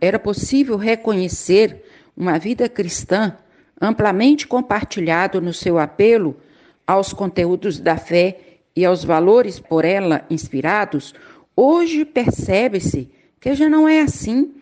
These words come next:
em grandes setores da sociedade, devido a uma profunda crise de fé que atingiu muitas pessoas. O modelo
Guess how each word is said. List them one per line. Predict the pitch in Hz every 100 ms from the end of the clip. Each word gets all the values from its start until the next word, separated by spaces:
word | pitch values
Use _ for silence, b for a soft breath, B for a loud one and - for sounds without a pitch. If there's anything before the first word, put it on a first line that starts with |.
| B B _
em | 269 294
grandes | 220 220 262 277
setores | - 277 - 202 220
da | - 240
sociedade, | - 247 285 277 196 180 - 143 - b b b b -
devido | 156 165 160 127 143 208 220 294 -
a |
uma | 208 208
profunda | 202 190 - 233 302 370 381
crise | 381 269 233 226
de | 214
fé | 202 - 175 247 - b b b
que | - 330
atingiu | 330 - 330 277 226
muitas | 220 202 202 202 -
pessoas. | 202 - 156 - - - - - _ _ _ _ B B B B B _
O |
modelo | 139 151 127 185 240 233 160 -